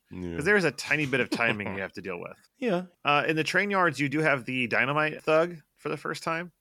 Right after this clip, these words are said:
Speaker 2: And he can be a little
Speaker 1: Mm-hmm.
Speaker 2: tricky. You just have to jump over that dynamite. If you stand in one spot too long, it will be thrown right at you.
Speaker 1: Yeah, and I mean, you move so slow, it's like you wanna keep moving anyways.
Speaker 2: You never wanna stop moving forward, ever.
Speaker 1: Ever.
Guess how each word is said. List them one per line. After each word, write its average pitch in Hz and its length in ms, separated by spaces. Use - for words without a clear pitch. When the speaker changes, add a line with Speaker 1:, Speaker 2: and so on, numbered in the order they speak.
Speaker 2:
And 127 100
he 185 80
can 185 140
be 170 60
a 151 60
little 135 160
Speaker 1:
Mm-hmm. 92 60
Speaker 2:
tricky. 147 260
You 139 120
just 135 120
have 165 120
to - 80
jump 117 240
over 117 280
that 104 160
dynamite. 90 480
If 117 120
you 120 100
stand 160 280
in 143 60
one 135 100
spot 113 300
too 127 160
long, 113 260
it 117 80
will 98 360
be 110 80
thrown 107 360
right 92 220
at 85 160
you. 85 120
Speaker 1:
Yeah, 98 240
and 95 120
I 110 40
mean, 113 300
you 107 80
move 131 180
so 113 160
slow, 104 360
it's - 140
like 90 180
you 92 80
wanna 85 160
keep 95 240
moving 82 320
anyways. 80 520
Speaker 2:
You 120 100
never 135 340
wanna 131 160
stop 117 280
moving 104 400
forward, 87 440
ever. 87 300
Speaker 1:
Ever. - 240